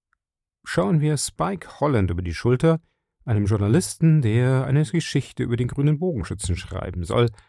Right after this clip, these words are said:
Eine schöne, schauerliche Gruselgeschichte für die Zeitung, für die er arbeitet.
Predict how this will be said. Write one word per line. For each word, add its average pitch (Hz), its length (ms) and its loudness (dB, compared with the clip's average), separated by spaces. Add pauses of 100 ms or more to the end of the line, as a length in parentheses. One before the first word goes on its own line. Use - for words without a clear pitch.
(160)
Eine 82 140 0
schöne, 104 360 0
schauerliche 110 600 -4
Gruselgeschichte 151 840 -2 (400)
für 240 360 0
die 214 100 -2
Zeitung, 92 360 -2
für 85 120 -4
die 87 140 -2
er 82 160 -6
arbeitet. 92 480 -4